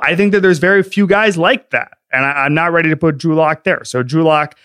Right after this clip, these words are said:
seven touchdowns, three interceptions last year, four and one record. Um, I'm gonna say over on the twenty, just because I think that the, I think that actually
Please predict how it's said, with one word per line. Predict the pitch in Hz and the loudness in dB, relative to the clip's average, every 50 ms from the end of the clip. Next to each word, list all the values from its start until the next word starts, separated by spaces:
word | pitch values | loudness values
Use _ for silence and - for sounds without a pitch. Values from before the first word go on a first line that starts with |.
| _ _ _ _ | _ _ _ _
seven | - - 185 185 175 165 | -6 -4 -2 0 0 2
touchdowns, | 170 165 165 - - 170 156 147 - | 0 0 0 0 -2 -2 -2 -2 -2
three | - 160 147 | -2 -2 0
interceptions | 143 135 - 151 139 - - 131 120 | 0 0 0 -2 -2 -2 -4 -2 0
last | 143 135 127 - - | 0 0 0 0 -2
year, | 139 131 | -2 -2
four | 123 - - 135 131 131 | 0 0 0 0 2 2
and | 131 127 | 2 0
one | 123 123 120 | 0 0 0
record. | 120 120 120 117 113 - 127 117 117 113 113 - _ _ _ _ _ _ _ _ - | 0 0 -2 -2 -4 -4 -4 -6 -6 -6 -10 -14 _ _ _ _ _ _ _ _ -6
Um, | 139 127 117 117 117 117 117 117 117 113 110 110 110 110 113 117 _ _ _ _ _ _ _ _ - - _ _ _ _ _ _ _ _ _ _ _ _ _ _ - | -4 -2 -2 0 0 0 0 -2 -2 -4 -6 -6 -8 -10 -12 -16 _ _ _ _ _ _ _ _ -20 -20 _ _ _ _ _ _ _ _ _ _ _ _ _ _ -6
I'm | 147 143 156 185 | -4 -2 0 0
gonna | 202 208 202 | 0 0 0
say | - - - 175 165 156 151 139 135 135 131 120 - _ - | 0 -2 -2 0 0 0 0 0 0 -2 -4 -6 -10 _ -4
over | 120 135 139 147 165 175 190 185 180 _ _ _ _ - | -2 -2 -2 0 -2 -2 -2 -4 -8 _ _ _ _ -6
on | 139 135 135 | -4 -2 -2
the | 135 127 | -2 -4
twenty, | - - 147 147 151 165 180 175 | -6 -6 -6 -6 -4 -6 -8 -10
just | 160 - 123 110 - | -10 -12 -12 -10 -8
because | - 123 110 - 127 117 | -8 -8 -6 -6 -6 -4
I | 120 110 107 | -4 -6 -6
think | - 113 117 117 - | -6 -8 -8 -8 -8
that | - 113 113 - _ _ _ _ _ _ _ _ _ _ _ _ _ _ | -8 -8 -8 -10 _ _ _ _ _ _ _ _ _ _ _ _ _ _
the, | - 156 131 117 135 131 123 120 131 165 175 - | -18 -16 -8 -4 -2 -2 -2 -2 -4 -8 -10 -8
I | 156 139 135 | -6 -4 -2
think | 143 156 151 135 - | -2 -2 -4 -4 -4
that | 131 127 131 | -4 -4 -2
actually | 120 117 - - - 123 117 110 107 | -2 -4 -4 -6 -6 -6 -6 -6 -8